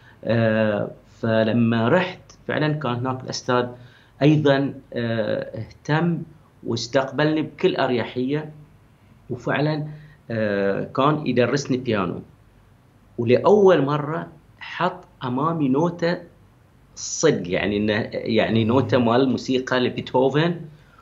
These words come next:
وقال لي: "الحين إحنا بنعزف هذه". أنا طبعًا، آه، يعني كنت متخوف، أقول: "لا، هاي، هاي ما، ما بعزفها".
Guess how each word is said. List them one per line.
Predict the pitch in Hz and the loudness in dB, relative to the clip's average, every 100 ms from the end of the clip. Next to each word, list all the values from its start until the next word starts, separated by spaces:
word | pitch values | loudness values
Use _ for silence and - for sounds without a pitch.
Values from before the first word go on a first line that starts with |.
| - - | -14 -6
وقال | 98 127 | 2 4
لي: | 135 156 165 165 - | 4 2 0 -2 -6
"الحين | - 185 - - - | -4 -4 -6 -8 -14
إحنا | - 147 | -6 -2
بنعزف | 127 127 127 127 - 95 | 2 2 0 -6 -8 -8
هذه". | 90 - - - - - _ _ _ _ - | -8 -10 -20 -20 -20 -20 _ _ _ _ -8
أنا | 123 | -4
طبعًا، | 139 135 151 147 143 | 0 0 2 2 4
آه، | 139 135 131 127 127 | 2 2 0 -4 -8
يعني | - 113 95 113 123 120 120 - - - - - | -10 -8 -6 -2 -2 -2 -6 -14 -18 -18 -10 -2
كنت | 165 160 156 | 0 0 -2
متخوف، | 147 - 156 147 131 | -2 0 2 2 2
أقول: | 113 110 | 0 -2
"لا، | 147 139 | -2 -2
هاي، | 113 110 110 - | -2 -2 -4 -8
هاي | 101 - - _ _ - - | -10 -12 -18 _ _ -18 -10
ما، | 107 | -4
ما | 107 | 2
بعزفها". | 165 143 120 120 - | 4 4 2 -2 -6